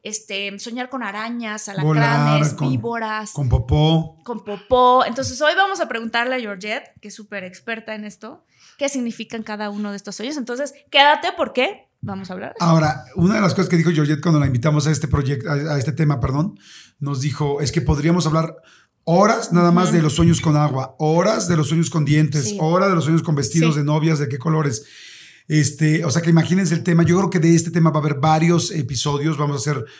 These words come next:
Speaker 2: primera, segunda, tercera, cuarta entrega para que nos podamos, este, explayar bien con cada uno. Pero lo primero que yo quisiera preguntarte, Georgette, para todos los muchólogos y muchólogas, es: ¿por qué un sueño,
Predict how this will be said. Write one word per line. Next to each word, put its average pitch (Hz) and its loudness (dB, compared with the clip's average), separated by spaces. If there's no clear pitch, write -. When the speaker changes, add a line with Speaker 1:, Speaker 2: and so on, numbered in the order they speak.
Speaker 2:
primera, 147 2
segunda, 143 0
tercera, 147 -2
cuarta 143 -4
entrega 156 0
para 143 -2
que 147 -2
nos 139 -2
podamos, 147 0
este, 135 -6
explayar 143 -4
bien 143 -2
con 135 -6
cada 156 0
uno. 160 0
Pero 175 4
lo 170 4
primero 180 2
que 180 0
yo 170 2
quisiera 160 0
preguntarte, 143 -2
Georgette, 143 -2
para 143 -4
todos 160 0
los 139 -2
muchólogos 135 -2
y - -6
muchólogas, 147 -2
es: 165 2
¿por 151 2
qué 185 4
un 185 4
sueño, 165 2